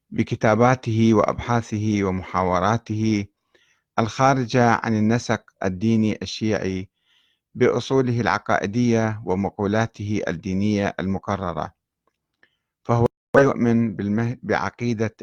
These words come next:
المهدي الغائب التي تع-، تعد عقيدة مركزية في منظومة المذهب الشيعي الإمامي الاثني عشري،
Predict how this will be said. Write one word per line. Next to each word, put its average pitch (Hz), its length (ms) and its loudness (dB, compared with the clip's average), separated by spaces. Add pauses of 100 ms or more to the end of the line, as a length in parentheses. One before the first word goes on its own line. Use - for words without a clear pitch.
المهدي 101 600 -2
الغائب 90 480 -2 (760)
التي 120 380 0 (160)
تع-، 117 200 0 (200)
تعد 104 560 0 (260)
عقيدة 110 500 -4
مركزية 98 1200 -2 (600)
في 123 140 -2
منظومة 127 600 2
المذهب 117 400 2
الشيعي 107 640 0
الإمامي 101 760 -2
الاثني 82 380 -8
عشري، 76 540 -6